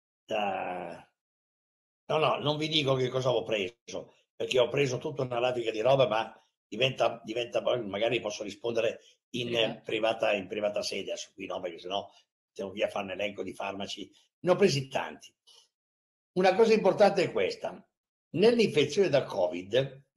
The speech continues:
Speaker 1: va bene, io già a maggio del duemilaventi, duemilaventi, quindi parliamo di tanti, due anni fa ormai quasi,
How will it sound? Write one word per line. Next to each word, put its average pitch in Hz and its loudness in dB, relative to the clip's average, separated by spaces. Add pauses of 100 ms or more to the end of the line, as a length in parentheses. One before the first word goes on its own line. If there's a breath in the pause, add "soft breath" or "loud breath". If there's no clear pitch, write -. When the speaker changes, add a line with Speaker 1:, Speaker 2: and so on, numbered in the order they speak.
(380)
Speaker 1:
va 117 -4
bene, 104 -4 (480)
io 190 4
già 202 4
a 127 2
maggio 151 0
del 139 0
duemilaventi, 135 -2 (560)
duemilaventi, 123 -2
quindi 113 -14 (520)
parliamo 113 0
di 98 -8 (440 soft breath)
tanti, 131 -4
due 123 0
anni 123 -2
fa 113 -2
ormai 90 -10
quasi, - -12